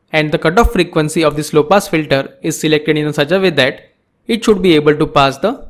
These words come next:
message signal. So here I have selected the value of R as hundred kilo ohm and the value of C as one nanofarad. So with these values, the cutoff frequency is equal to one point five nine kilohertz. That means this filter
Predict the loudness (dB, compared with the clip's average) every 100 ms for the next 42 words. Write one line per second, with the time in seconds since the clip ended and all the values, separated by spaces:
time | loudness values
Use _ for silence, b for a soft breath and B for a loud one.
0 | -2 -2 0 -2 -2 -4 -6 -6 -14 -20
1 | _ _ _ _ _ _ _ _ _ _
2 | _ _ _ _ 0 2 4 4 4 0
3 | -12 _ _ 0 4 6 4 4 0 0
4 | -2 2 2 2 2 2 2 4 4 0
5 | 0 0 0 0 2 0 -6 -14 _ _
6 | _ -4 -2 2 2 4 0 0 -2 -2
7 | -2 -6 _ -2 0 0 -2 -2 0 0
8 | -2 -8 _ _ _ _ _ _ _ -4
9 | 0 0 0 -2 2 2 4 0 -2 -12
10 | _ _ _ _ _ _ -4 0 2 0
11 | 0 -6 -4 -6 -4 -6 -4 -4 -2 -6
12 | -6 -8 -10 _ 0 0 2 -2 -4 -4
13 | -4 -6 -10 -20 _ _ _ _ _ _
14 | _ _ _ -2 -2 -2 -4 -6 -12 -2
15 | 0 0 0 0 0 -2 -2